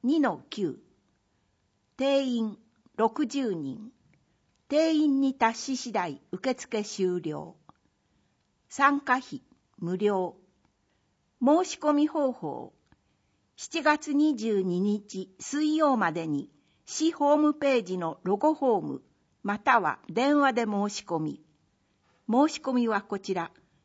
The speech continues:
キューアールコードがあります。参加者にはエンディングノートをプレゼントします。申し込み問い合わせ先、地域共生推進課、ホームページ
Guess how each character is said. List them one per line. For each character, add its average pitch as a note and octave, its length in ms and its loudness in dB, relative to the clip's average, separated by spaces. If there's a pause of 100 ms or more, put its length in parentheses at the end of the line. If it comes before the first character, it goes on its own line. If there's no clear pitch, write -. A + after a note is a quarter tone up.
(140)
キ C#4+ 140 -2
ュ C#4+ 60 4
ー C#4 100 6
ア - 20 2
ー - 20 -2
ル B3 120 -4
コ B3+ 220 4
ー - 20 0
ド G3 100 -2
が D3 160 -2
あ C3+ 80 -4
り C3 140 -8
ま A#2+ 160 -8
す。 - 260 -18 (1400)
参 D#4 280 4
加 D4+ 160 6
者 C#4+ 160 0
に G3+ 180 2
は E3 220 -2 (100)
エ B3 160 2
ン C#4+ 100 4
デ D#4 100 0
ィ D#4 100 4
ン D4 40 2
グ C#4+ 120 0
ノ C#4 200 2
ー - 60 -8
ト F3 180 0
を C#3+ 60 -2
プ - 160 -4
レ A3 140 2
ゼ F#3 160 -4
ン C#3 80 -6
ト - 120 -14
し - 160 -12
ま - 160 -14
す。 - 280 -16 (1200)
申 D4+ 160 4
し - 160 -10
込 C#4 140 4
み B3 240 0 (180)
問 C4 220 0
い C4 40 2
合 A#3+ 80 8
わ A3 120 4
せ G#3 160 -4
先、 F3 500 -10 (840)
地 D#4 240 2
域 - 260 -14
共 C4+ 240 4
生 C#4+ 240 0
推 A#3 320 -4
進 F#3+ 320 -6
課、 - 260 -10 (720)
ホ C#4+ 200 2
ー - 20 4
ム D4+ 160 4
ペ B3 240 -2
ー F3+ 100 -4
ジ - 200 -18